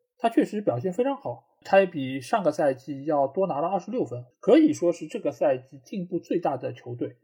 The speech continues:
但是我其实另外一方面是对于他们明年啊，我觉得并不是太看好，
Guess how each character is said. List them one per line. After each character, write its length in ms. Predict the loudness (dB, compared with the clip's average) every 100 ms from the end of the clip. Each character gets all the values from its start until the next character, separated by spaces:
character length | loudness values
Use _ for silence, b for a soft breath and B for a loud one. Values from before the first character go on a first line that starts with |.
| _ _ _ _ _
但 160 | 0 0
是 300 | 0 2 4
我 360 | 4 4 2
其 140 | 0 -6
实 120 | -8
另 160 | -4 -2
外 120 | 0
一 20 |
方 160 | 0 -2
面 160 | -2 -6
是 160 | -8
对 220 | -4 0
于 120 | 0 -2
他 140 | -6
们 100 | -6
明 340 | -4 -6 -6 -6
年 220 | -6 -8
啊， 180 | -12 -20 _ _ -10
我 120 | -10
觉 120 | -6
得 100 | -8
并 200 | -6 -6
不 100 | -6
是 60 | -8
太 160 | -6
看 180 | -6 -6
好， 140 | -10